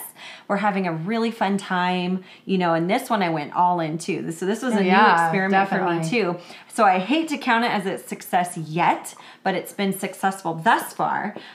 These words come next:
Speaker 1: Um, but all the field trips, you know, we're about to go on a mining field trip on Wednesday with our coop group. And it's just so fun to be able to have something that we are doing on our own in our own home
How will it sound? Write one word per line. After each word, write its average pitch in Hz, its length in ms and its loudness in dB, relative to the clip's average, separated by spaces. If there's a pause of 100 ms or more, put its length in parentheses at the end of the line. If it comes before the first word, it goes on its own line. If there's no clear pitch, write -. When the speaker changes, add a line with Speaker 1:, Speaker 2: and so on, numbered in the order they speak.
(120)
Speaker 1:
Um, 180 320 0
but 185 240 0
all 208 140 0
the 156 380 -2
field 330 260 2
trips, 214 360 -2
you 202 60 0
know, 180 100 0
we're 170 120 0
about 240 260 2
to 247 80 -2
go 202 160 -2
on 175 160 0
a 151 60 -2
mining 262 680 0
field 180 320 -4
trip - 240 -6
on 196 240 -6
Wednesday 254 500 0
with 175 180 -4
our 170 100 -2
coop - 280 -8
group. 220 340 -4
And 175 220 -6 (260)
it's - 180 -4
just 262 260 -6
so 226 220 2
fun 202 580 0 (260)
to 220 100 -4
be 190 180 0
able 185 220 -2
to 170 560 -2
have 226 260 0
something 233 400 -2
that 175 320 -2
we 226 220 -2
are 269 120 0
doing 175 500 -2 (120)
on 208 160 2
our 254 160 0
own 190 140 0
in 180 80 -2
our 165 120 -2
own 165 180 -2
home 185 520 -2